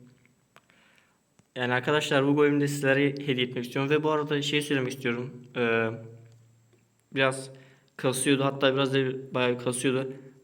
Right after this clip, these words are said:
Bundan beni maruz görün. Özür dilerim kasmasından dolayı. Daha da geliştireceğiz inşallah. Ee,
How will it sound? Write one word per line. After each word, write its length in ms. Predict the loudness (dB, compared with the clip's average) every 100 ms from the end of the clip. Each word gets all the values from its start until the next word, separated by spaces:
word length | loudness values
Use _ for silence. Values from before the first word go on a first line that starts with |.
| -12
Bundan 380 | -4 0 2 2
beni 120 | 2
maruz 340 | 4 4 2
görün. 220 | 2 0
Özür 340 | 0 2 4 4
dilerim 440 | 4 2 0 -6 -10
kasmasından 640 | -6 -6 -6 -6 -4 -4
dolayı. 440 | -2 0 -2 -4 -14 -18 -20 -20 _ _ _ _ -20 -20 _ 4
Daha 160 | 6
da 60 | 6
geliştireceğiz 680 | 4 0 -2 -2 0 0 0
inşallah. 460 | 0 0 0 -2 -6 -16 -20 -20 _ _
Ee, 40 | -2